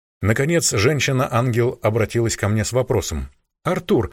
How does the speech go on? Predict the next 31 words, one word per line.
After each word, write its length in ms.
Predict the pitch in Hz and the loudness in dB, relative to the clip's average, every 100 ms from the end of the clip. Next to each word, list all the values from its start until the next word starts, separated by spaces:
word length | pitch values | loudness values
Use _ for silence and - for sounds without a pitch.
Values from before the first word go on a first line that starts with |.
| _ | _
а 140 | 113 | -2
тебе 260 | - 165 196 | 0 0 2
не 220 | 190 190 | 2 2
хотелось 600 | - 175 - 226 190 135 | 0 -2 0 2 2 0
бы 140 | 143 | 2
работать 580 | 160 151 190 170 123 - - | 2 2 2 0 -2 -4 -2
у 140 | 131 | 0
нас 320 | 156 139 - | 2 0 0
в 120 | 90 | 0
объединённой 680 | 113 123 139 160 180 175 131 | 0 0 0 0 2 2 0
корпорации? 800 | 120 151 190 180 120 - 80 82 - _ _ | 0 -2 0 0 0 -2 -6 -8 -12 _ _
Ты 140 | 131 | 0
ведь 260 | 165 170 - | 0 0 0
незаурядный 800 | 120 143 147 165 190 165 170 175 | 0 2 2 4 4 2 2 2
игрок, 420 | 170 180 - - - | 2 2 2 -4 -4
это 180 | 95 | -4
сразу 340 | - 156 147 156 | 0 2 2 0
видно, 380 | 180 107 87 71 _ - | -2 -2 -4 -6 _ -4
и 80 | 104 | -2
такому 400 | 127 - 156 151 | 0 0 0 2
таланту 540 | 165 147 160 165 180 | 2 4 2 2 0
грех 480 | 123 143 185 - - | 0 2 0 0 -4
пропадать. 580 | 131 120 113 98 - - _ - | -2 0 0 0 -2 -10 _ -2
Могу 280 | 110 160 220 | 0 0 0
порекомендовать 920 | 220 208 196 196 190 185 180 180 170 | 2 2 2 2 2 2 4 4 2
работу 400 | 170 165 170 170 | 0 0 2 2
администратором 960 | 156 151 160 - 165 180 196 190 156 151 | 2 0 -2 0 2 2 2 2 2 2
или 200 | 135 165 | 2 4
руководителем 800 | 165 170 151 139 160 175 156 | 2 2 2 2 0 0 0
специальных 640 | 127 - 135 147 147 147 - | -2 -6 -2 0 2 0 0
программ, 640 | 180 170 160 139 90 76 | 2 4 4 4 0 -4